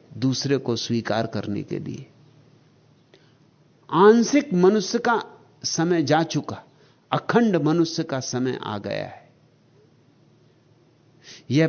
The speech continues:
पृथ्वी भी हमारी है और आकाश से भरा हुआ अनंत विस्तार, तारों से भरा हुआ अनंत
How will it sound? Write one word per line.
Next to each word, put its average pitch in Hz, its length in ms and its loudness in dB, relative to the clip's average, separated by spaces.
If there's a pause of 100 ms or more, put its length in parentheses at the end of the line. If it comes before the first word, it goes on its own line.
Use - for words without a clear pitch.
(120)
पृथ्वी 143 400 -2
भी 208 180 2
हमारी 202 420 4
है 254 220 4 (360)
और 131 160 0
आकाश 151 420 0
से - 260 -6
भरा 110 300 -2
हुआ 110 280 -6 (1600)
अनंत 160 360 2
विस्तार, 117 580 -6 (1300)
तारों 220 380 8
से 214 200 4
भरा 165 260 4
हुआ 170 280 4 (460)
अनंत 156 400 2